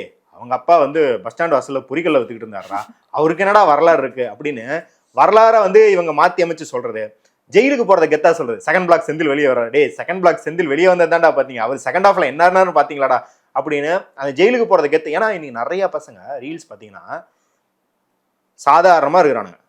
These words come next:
அவனுங்களுக்குன்னு ஒண்ணும் கிடையாது, அம்மா அப்பா சம்பாரிச்சு வச்சிருக்காங்க, அதுல செயின்லாம் வாங்கி போட்டு கார்ல இருந்து இறங்குறது, அஹ், நடக்கும்போது செருப்பு வந்து தரையில தேய்க்கிறதெல்லாம் ஜூம் பண்ணி ரீல்ஸை போட்டு, திருவிழா போது போய் ஏதாவது பிரச்சனை பண்றது,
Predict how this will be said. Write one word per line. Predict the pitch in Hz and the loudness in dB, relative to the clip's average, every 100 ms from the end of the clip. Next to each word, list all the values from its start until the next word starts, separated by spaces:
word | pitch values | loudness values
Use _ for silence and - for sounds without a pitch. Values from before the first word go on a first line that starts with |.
| - | -10
அவனுங்களுக்குன்னு | 123 151 151 180 139 | -8 -6 -8 -6 -6
ஒண்ணும் | 160 | -6
கிடையாது, | 156 131 113 90 _ | 0 0 0 -6 _
அம்மா | - 147 | -10 -2
அப்பா | 175 175 | 0 2
சம்பாரிச்சு | 165 151 165 135 | 0 0 0 -2
வச்சிருக்காங்க, | 123 113 98 87 | -12 -16 -16 -12
அதுல | 110 143 | -6 0
செயின்லாம் | 180 170 160 165 | 0 -2 -4 -2
வாங்கி | 151 143 139 | -2 -4 -6
போட்டு | 120 120 | -10 -10
கார்ல | 156 131 143 131 | -2 2 2 -2
இருந்து | 123 | -6
இறங்குறது, | 117 127 113 113 131 143 _ _ _ | -6 -6 -10 -6 -6 -6 _ _ _
அஹ், | 127 123 113 107 | -12 -10 -10 -6
நடக்கும்போது | 123 165 170 147 151 | -2 -2 -2 -4 -4
செருப்பு | 147 160 185 139 | -2 -4 -4 -8
வந்து | 139 127 | -8 -2
தரையில | 135 147 | -2 -2
தேய்க்கிறதெல்லாம் | 120 117 110 120 175 | -4 -8 -8 -8 -8
ஜூம் | 143 156 | -8 -12
பண்ணி | 135 147 | -10 -10
ரீல்ஸை | 127 147 123 | -10 -10 -12
போட்டு, | 104 95 - 107 147 156 - _ _ _ _ _ _ _ | -16 -20 -10 -2 -2 -2 -8 _ _ _ _ _ _ _
திருவிழா | - 196 214 175 | -2 4 4 4
போது | 135 147 | 0 -2
போய் | 175 | -2
ஏதாவது | 143 143 170 | 0 0 0
பிரச்சனை | 151 160 135 | -2 -4 -6
பண்றது, | 113 101 | -10 -16